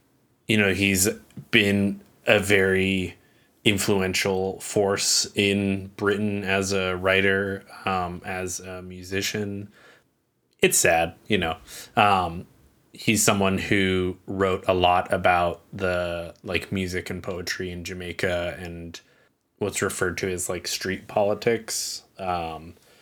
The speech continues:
but so he talks about, he talked explicitly about his experience with incarceration and racism in Britain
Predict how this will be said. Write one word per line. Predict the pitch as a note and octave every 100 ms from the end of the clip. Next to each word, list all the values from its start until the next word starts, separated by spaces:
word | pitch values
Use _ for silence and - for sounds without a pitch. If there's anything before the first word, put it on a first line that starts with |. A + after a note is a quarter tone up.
| _ _ _
but | A2+ G#2
so | - G#2+ F#2+ F#2 F#2 - - -
he | - A2+ G#2+
talks | - G2+ - -
about, | F2 F#2 F#2 -
he | - A2
talked | A2+ G#2 F2+ - - -
explicitly | A2+ - - C3 A2+ A2 G#2+
about | G2+ F#2+ F#2+ F#2 -
his | G#2
experience | G2 - - G2 F#2+ F#2 F#2 -
with | F#2+ F#2 F2+ -
incarceration | G2 F#2+ - G2 - F#2+ F2+ F#2 - F#2+ F2+ F2+
and | F2 F2
racism | F2 F2 - F2+ F2+ F2
in | F2+
Britain | E2+ G2 F2 F2 F2+ E2+